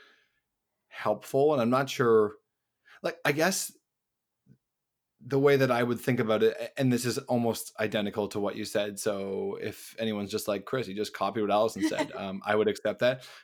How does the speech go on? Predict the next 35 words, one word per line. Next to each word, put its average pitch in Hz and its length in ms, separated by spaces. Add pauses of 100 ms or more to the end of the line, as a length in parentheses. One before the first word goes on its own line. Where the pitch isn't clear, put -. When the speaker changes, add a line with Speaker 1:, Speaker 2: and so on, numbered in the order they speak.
Speaker 1:
But 139 80
I 127 80
guess 131 280
for, - 280
for 131 140
me, 131 560 (420)
regret 147 400
would 135 100
be 127 100
its 123 200
own 131 240
thing 117 680 (320)
that 120 120
I 113 80
feel 131 240
towards 113 380
it, 113 180
and 113 140
then 110 420 (140)
me 127 320
trying 113 400
to 120 280
untangle 120 1200 (480)
why 113 340
I 143 100
feel 175 240
regret 175 500 (400)
would 117 280
lead 131 320
towards 107 800
the, 101 440
like, - 160
anxiety 98 500
avenue. 90 380
Speaker 2:
Yeah, 226 380